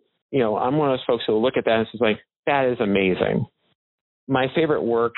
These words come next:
is the rural organizing work, sometimes the small town organizing work, the small communities, the, the red state work. I love that stuff. And I really appreciate that I have colleagues all over the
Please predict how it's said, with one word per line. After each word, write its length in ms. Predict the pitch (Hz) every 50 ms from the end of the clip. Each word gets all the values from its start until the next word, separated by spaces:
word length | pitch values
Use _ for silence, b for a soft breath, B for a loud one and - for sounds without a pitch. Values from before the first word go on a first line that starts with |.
| - -
is 220 | - 120 113 104 -
the 80 | - 107
rural 240 | 90 104 117 127 127
organizing 580 | 123 123 123 120 117 110 107 107 113 113 107
work, 260 | 107 110 110 107 104 - -
sometimes 460 | - 110 110 117 113 110 107 110 107 -
the 160 | - 101 107 101 -
small 460 | - 110 104 107 107 113 113 113 107 - -
town 160 | 113 113 110
organizing 520 | 107 110 107 110 110 107 104 98 110 101 104
work, 280 | 101 101 101 104 - - - -
the 280 | 98 95 92 95 92 - -
small 240 | - 113 113 110 104
communities, 500 | - - 104 110 110 107 107 107 104 87 - - -
the, 220 | 101 101 101 95 -
the 80 | 104
red 240 | 90 85 110 117 117 - -
state 280 | - 117 113 101 80 -
work. 300 | 101 98 98 101 95 - - - - _ B B B B B B B B B B _ _ -
I 60 | 127
love 260 | 123 120 120 117 110
that 160 | 117 113 104 - -
stuff. 200 | - 110 107 107 -
And 260 | 110 107 107 104 101 B B B B B B
I 80 | - 123
really 380 | 120 120 127 131 139 131 127
appreciate 520 | 117 - - 135 127 120 - - 117 113 -
that 160 | 117 107 104
I 160 | - 117 117
have 280 | 117 123 123 110 107 98 - - - - - - - -
colleagues 400 | - 135 131 127 123 117 117 113 -
all 140 | 110 110 117
over 160 | 113 110 110
the 100 | 101